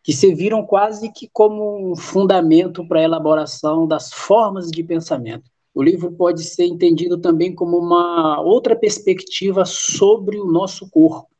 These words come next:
pra além das formas heteronormativas de ver o corpo e os desejos humanos. Ele assume uma perspectiva que é, inclusive,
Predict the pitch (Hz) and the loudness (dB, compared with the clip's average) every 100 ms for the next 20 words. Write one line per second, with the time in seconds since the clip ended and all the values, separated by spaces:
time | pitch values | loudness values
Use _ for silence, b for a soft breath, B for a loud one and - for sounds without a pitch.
0 | _ 156 160 156 160 220 233 208 - - | _ -2 2 2 2 0 -2 -4 -4 0
1 | 175 165 170 135 160 214 185 156 143 156 | 0 2 -2 0 0 0 2 2 0 -2
2 | 180 - - 147 180 208 - - _ _ | -4 -4 2 2 2 -2 -6 -12 _ _
3 | _ _ _ - 127 165 135 175 180 - | _ _ _ -6 -2 0 2 2 0 0
4 | 151 151 - _ _ 165 160 147 139 180 | 2 2 -4 _ _ 0 0 0 4 4
5 | 147 143 175 208 185 170 175 147 120 123 | 4 4 6 4 0 -2 0 0 -2 -10
6 | - _ _ - 156 156 - 165 165 160 | -14 _ _ 0 0 0 2 4 6 4
7 | 160 160 160 156 165 160 170 160 - 170 | 2 2 0 -2 -4 -2 -2 -2 0 0
8 | 170 165 175 170 180 185 139 151 175 185 | 2 0 2 2 2 0 2 0 -2 0
9 | 190 180 | 0 -2